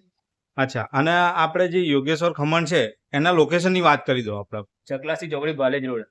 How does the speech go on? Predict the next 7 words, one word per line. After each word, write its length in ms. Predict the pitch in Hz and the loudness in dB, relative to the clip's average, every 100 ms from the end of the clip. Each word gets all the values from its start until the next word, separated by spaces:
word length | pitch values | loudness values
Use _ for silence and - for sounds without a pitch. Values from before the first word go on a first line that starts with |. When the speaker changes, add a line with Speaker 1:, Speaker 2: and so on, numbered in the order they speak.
| _ | _
Speaker 2:
નવા 220 | 131 139 | -4 -2
કોમ્પ્લેક્સ, 380 | 147 143 135 123 | -2 -4 -6 -6
સિક્સ 180 | 156 147 | -8 -6
ઓફ 80 | 139 | -8
ધી 100 | 139 | -6
કોમ્પ્લેક્સ. 500 | 135 120 113 - - _ | -6 -6 -8 -14 -20 _
Speaker 1:
અને 500 | 127 147 160 165 165 | 0 2 4 4 2